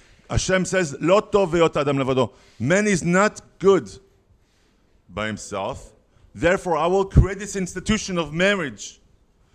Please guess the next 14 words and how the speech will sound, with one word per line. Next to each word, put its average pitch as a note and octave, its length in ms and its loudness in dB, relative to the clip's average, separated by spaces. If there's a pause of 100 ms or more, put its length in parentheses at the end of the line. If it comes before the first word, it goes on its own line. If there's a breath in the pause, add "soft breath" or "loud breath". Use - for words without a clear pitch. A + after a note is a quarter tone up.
(120)
So - 220 -6
men F3 280 0
will G3 100 4
become F3 580 -2 (180)
good. D#3 340 -2 (260 soft breath)
The B2+ 100 -2
purpose - 340 2
of D#3 100 -6
marriage E3+ 340 -2
is C#3+ 80 -6
that C#3+ 180 -6
you D#3+ 100 0
become E3 680 -4 (720 soft breath)
good. F3 320 -2